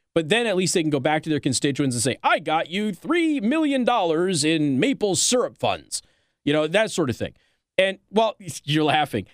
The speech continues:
It sounds ridiculous, but, right, to the state, maple syrup is a major commodity. It's a big product that they export, they manufacture. It's a lot of jobs, big part of their economy. Uh, here would be corn, corn subsidies. They show up in the Farm Bill all the time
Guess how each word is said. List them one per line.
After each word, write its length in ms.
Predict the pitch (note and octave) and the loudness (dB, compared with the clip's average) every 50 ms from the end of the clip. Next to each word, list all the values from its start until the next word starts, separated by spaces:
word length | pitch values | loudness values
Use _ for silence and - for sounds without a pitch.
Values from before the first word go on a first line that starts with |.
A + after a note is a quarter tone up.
| _ - | _ -2
It 140 | G#3+ G#3+ | 0 0
sounds 360 | - - E4 F4 F#4+ F#4 B3 D4 | 2 2 2 2 2 0 0 0
ridiculous, 680 | D4 C4 F#3+ D#4 F#4+ G#4 - - G#3 D#3 C3 C3 D3 - | 0 0 2 2 0 0 0 0 0 0 2 0 -2 0
but, 120 | - G3+ | 0 0
right, 280 | G3 G#3 A3+ B3+ - - | 2 2 0 0 0 -2
to 80 | A#3+ | 0
the 100 | G3 A3+ | 0 2
state, 520 | A3+ - - - F4+ F4+ E4+ C4+ B3+ - G#3 | 0 0 0 0 0 0 0 0 -2 0 0
maple 340 | G#3 A#3 D#4+ E4 - D#4+ | 0 0 0 0 -2 -4
syrup 340 | - - G#3+ F3+ F#3 G#3 - | -2 0 0 0 0 0 0
is 120 | B3 G#3+ C#4 | 0 0 0
a 80 | C4+ | 0
major 640 | B3 G3+ E3+ D#3 D3+ D3 C#3+ D3+ E3+ D#3+ E3+ A#3 A3 | 0 0 0 0 2 2 2 2 0 0 0 0 0
commodity. 560 | - - B3 D#4 G4+ A4 G#4+ F4+ C3 G#2 F2 | 2 0 2 2 2 2 0 0 -2 -4 -4
It's 160 | A2 C#3 - | -6 -2 -2
a 40 | G3+ | -2
big 320 | E3 - - E3 F3 F3+ - | -2 0 0 0 0 0 0
product 440 | - A3+ B3+ D4 C#4+ C4 G#3 - | 0 2 2 2 0 0 0 -2
that 100 | G3 - | -4 0
they 160 | - A3+ A#3 A#3 | 0 2 2 2
export, 560 | A#3+ A#3 - - - - A#3 A3+ A3+ G#3 - | 2 0 -2 -2 0 0 2 2 2 0 0
they 100 | A#2+ G#2+ | 0 0
manufacture. 640 | A#2 A#2+ B2 A#2+ - - A3 A3+ A3+ A3 - A#3+ | 2 0 0 0 2 2 2 2 0 0 -2 -4
It's 100 | G#3+ E3+ | -2 0
a 60 | B2+ | 0
lot 140 | A2+ G#2+ G2+ | 0 0 -2
of 80 | G2+ G2 | -2 -2
jobs, 520 | - G3 G#3+ G#3+ G#3 G#3 G#3 F#3 D#3+ - - _ _ _ _ _ | -2 0 2 2 2 2 0 -2 -4 -10 -12 _ _ _ _ _
big 140 | G#3+ A#3 F3+ | -4 -4 0
part 200 | - G3+ F#3+ F#3 | 0 0 0 2
of 60 | F3+ | 0
their 160 | D#3+ D3+ D3 | 0 2 0
economy. 520 | D3 - G#3+ A#3+ B3+ F3+ B2+ G#2 D#2+ - _ _ _ _ _ _ _ _ | 2 2 2 2 2 0 -2 -4 -6 -10 _ _ _ _ _ _ _ _
Uh, 160 | C3 C#3+ D3 C#3 | 0 0 0 0
here 320 | - D#3 F3+ A#3+ C#4 C#4+ | -2 0 0 2 2 2
would 160 | A#3+ G#3+ A3+ | 0 0 0
be 120 | E3+ A#3+ - | 0 -2 0
corn, 360 | - C#4 D#4+ E4+ D#3+ G#2+ - _ _ _ _ _ _ _ | 2 2 2 2 -2 -4 -10 _ _ _ _ _ _ _
corn 240 | - B3 C#4 D#4+ D4+ | 0 0 0 0 0
subsidies. 560 | - - F#3+ D#3 - - B2 F#2+ D#2+ - - | 0 2 0 0 0 -2 -4 -4 -4 -6 -4
They 100 | - D3+ | -2 0
show 160 | D3 - G#3 G#3 | 2 2 2 2
up 120 | G#3+ A3+ | 0 0
in 40 | A3+ | -2
the 80 | A3+ | 0
Farm 300 | - - B3 C4 C#4+ B3+ | 0 2 2 2 2 2
Bill 180 | F#3+ G#3+ G3 F#3+ | 2 0 0 2
all 220 | E3+ F#3 G3 A3 A#3 | 2 2 2 2 0
the 100 | A#3+ G3+ | 0 0
time 320 | - C#4+ E4 D4 - - | 0 0 2 0 -2 -4